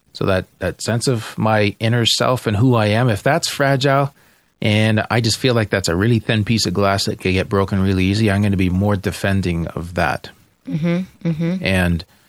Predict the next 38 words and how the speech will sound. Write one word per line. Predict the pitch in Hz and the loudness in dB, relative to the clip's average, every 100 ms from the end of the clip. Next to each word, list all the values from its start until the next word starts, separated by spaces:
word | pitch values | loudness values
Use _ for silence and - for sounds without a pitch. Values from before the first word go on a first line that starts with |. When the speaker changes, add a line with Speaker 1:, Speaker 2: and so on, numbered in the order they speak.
| _ _ | _ _
Speaker 1:
you | 113 | 0
know, | 98 - | 0 0
any | 117 139 131 - | 2 4 4 2
idea | 110 101 113 135 | 0 2 4 4
that | 123 117 | 4 2
you | 113 | 2
have | 104 113 - | 2 0 2
or | 120 | 2
any | 127 135 | 4 2
disagreement | 107 135 - 104 123 123 120 | 2 2 2 0 2 2 4
that | 101 | 2
you | 92 | 0
have | 92 98 92 | 2 0 0
with | 90 | 0
an | 95 | 0
idea | 92 95 95 95 | 0 0 0 0
that | 87 87 | 2 2
I | 107 | 0
had | 107 110 101 | 2 0 2
or | 90 | 0
a | 73 | -2
choice | - 107 - | -2 0 0
I | 98 | 0
made | 98 95 90 | 2 2 0
or | 87 | 0
some | - 92 | 0 0
behavior, | 80 104 110 110 - - - - | 2 2 2 2 -2 -12 -20 -8
I | - 143 | -2 0
can | 160 | 2
take | 139 139 139 | 2 0 2
that | 131 | 2
as | 107 | 2
a | 98 | 0
personal | - 127 - 110 | 0 -2 0 0
attack | 107 - - 101 101 | 0 -2 -2 -2 -2
on | 101 90 90 | -2 0 0
me | 104 95 90 - _ | 0 0 -4 -12 _
Speaker 2:
Mm-hmm. | 190 175 202 220 175 | 0 0 0 -2 -4